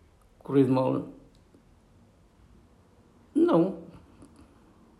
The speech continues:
Eh, não, só foi quando fomos fazer,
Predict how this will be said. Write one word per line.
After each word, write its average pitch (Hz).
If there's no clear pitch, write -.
Eh, 123
não, 294
só -
foi -
quando 139
fomos 117
fazer, 120